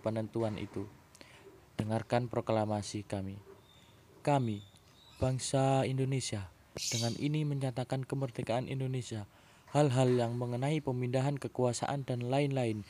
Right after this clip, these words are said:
diselenggarakan dengan cara seksama dalam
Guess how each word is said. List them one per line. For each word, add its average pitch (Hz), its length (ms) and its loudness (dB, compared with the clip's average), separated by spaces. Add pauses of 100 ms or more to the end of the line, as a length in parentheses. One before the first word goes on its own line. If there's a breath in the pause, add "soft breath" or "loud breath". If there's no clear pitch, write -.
(300 loud breath)
diselenggarakan 123 800 2
dengan 120 340 0 (140)
cara 117 320 0
seksama 117 640 2 (580 loud breath)
dalam 107 460 -2